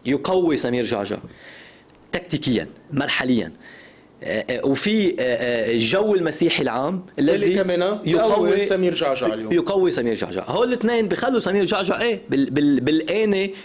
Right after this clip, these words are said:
Speaker 1: يكون قوي، بالآنة يكون هيدا. ولكن بدك تشوف هيدا الشيء كله خصه هلأ بالحدث. هيدا الشيء لا يبنى عليه. يعني هيدا الشيء، أنا هيدي مش مشروعية شعبية. هذه لحظة.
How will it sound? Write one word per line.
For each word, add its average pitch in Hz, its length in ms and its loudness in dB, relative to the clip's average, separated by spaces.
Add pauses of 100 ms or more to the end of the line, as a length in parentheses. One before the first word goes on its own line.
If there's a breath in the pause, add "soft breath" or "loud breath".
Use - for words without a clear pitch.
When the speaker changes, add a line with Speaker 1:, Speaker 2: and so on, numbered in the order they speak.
Speaker 1:
يكون 202 280 0
قوي، 208 260 2 (220 loud breath)
بالآنة 185 440 0
يكون 180 300 2
هيدا. 135 220 0
ولكن 180 320 2
بدك 170 200 -2
تشوف - 440 -2
هيدا 202 240 0
الشيء - 240 -2
كله 190 340 2 (420 loud breath)
خصه 175 380 -4
هلأ 170 160 2
بالحدث. 127 560 -4 (280 loud breath)
هيدا 180 140 0
الشيء 190 340 0
لا 151 120 4
يبنى 143 280 0
عليه. 107 320 -2
يعني 104 180 -2
هيدا 160 140 0
الشيء، 180 360 0 (340 loud breath)
أنا 170 180 0
هيدي 175 180 0
مش 190 180 -2
مشروعية 143 520 0
شعبية. 113 480 0
هذه 180 200 0
لحظة. 135 360 -2